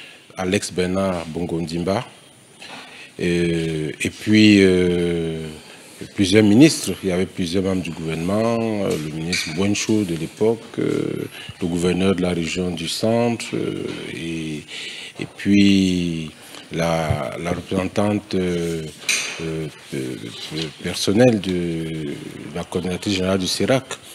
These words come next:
Donc évidemment, qui... Euh, vous savez que l'Institut africain d'informatique, euh, euh, a, euh, se, se, s'appelle Centre d'excellence technologie Paul Biya.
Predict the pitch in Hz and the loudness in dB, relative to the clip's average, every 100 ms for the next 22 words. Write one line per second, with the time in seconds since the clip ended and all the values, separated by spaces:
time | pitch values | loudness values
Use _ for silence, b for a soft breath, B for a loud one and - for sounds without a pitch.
0 | B - 90 90 - 76 80 80 82 90 | B -6 -4 -4 -6 -8 -6 -6 -4 -4
1 | 101 95 - 98 92 87 80 B B B | -4 -2 0 2 2 -2 -6 B B B
2 | B 82 80 78 80 - 87 92 - 98 | B -6 -4 -4 -4 -2 0 0 0 0
3 | 85 80 - - 95 87 - 90 87 80 | 0 -4 -8 -4 -4 -4 -4 -4 -4 -6
4 | 80 82 - 117 - - 82 80 73 - | -6 -6 -4 -4 -4 -6 -4 -4 -8 -4
5 | B B B B 76 80 80 80 - 95 | B B B B -8 -6 -6 -6 -4 0
6 | 95 90 - 85 82 80 87 - 92 87 | 2 0 -4 -8 -8 -8 -8 -2 -2 -2
7 | 92 - 90 76 62 - - - 90 - | -6 -6 -6 -6 -6 -6 -6 -4 -4 4
8 | 139 107 - 113 107 92 - 90 101 107 | 4 4 0 2 2 2 -2 0 2 2
9 | - 90 85 82 95 - 92 82 107 110 | -2 -4 -4 -4 -4 -2 -2 2 2 2